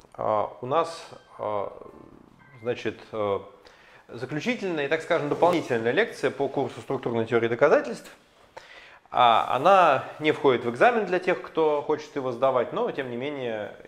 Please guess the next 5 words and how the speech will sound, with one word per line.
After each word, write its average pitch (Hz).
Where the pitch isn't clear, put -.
некий 120
интерес, 110
а, 101
в 95
этом 113